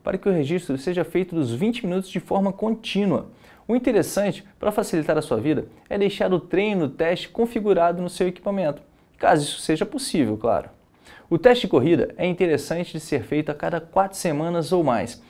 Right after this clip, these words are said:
se você está com um plano de treino em andamento, faça o teste no lugar do primeiro treino da semana ou do treino principal do final de semana. Ao final do teste, você vai inserir na nossa calculadora de zonas a frequência cardíaca média e o ritmo, pace, médio também,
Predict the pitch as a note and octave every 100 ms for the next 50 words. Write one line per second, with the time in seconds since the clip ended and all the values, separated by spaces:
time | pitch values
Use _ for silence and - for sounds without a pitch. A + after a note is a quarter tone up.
0 | - _ - C#4 A#3+ A#3 F#3 - E3+ -
1 | D3 D#3 D3+ C3 B2+ C#3+ D#3 C3+ A#2 A#2+
2 | C#3 - - - - _ - B3+ G#3 G#3
3 | G#3 - G3 F#3 F#3 G3 G3 F3 G3 G#3+
4 | G#3 F3+ F3+ F3 E3+ - D3+ D3 D3+ -
5 | F#3 G3 F#3+ F3+ F3 E3 G#3+ A#3 - -
6 | C#3+ D3+ D3+ - E3 - D#3+ C#3+ - C3
7 | - - - _ D#3 D#3+ E3 B2 C3+ E3+
8 | D#3 - - _ _ - G#3+ G3+ D#3+ D#3+
9 | - C3+ C#3 C3+ D3 E3 E3+ F#3+ F3+ C3
10 | A#2+ B2 C3+ C#3 C3+ D3+ - - D3 F#3
11 | G3 - F3+ C3+ F3 F#3 C3+ C3 A#2+ -
12 | - _ - - _ _ A#3 F#3+ E3+ G3+
13 | F#3+ A3+ G3+ A2 B2 - - _ _ D3
14 | C#3+ A2 A#2 C3+ C3+ E3+ A#2+ C#3+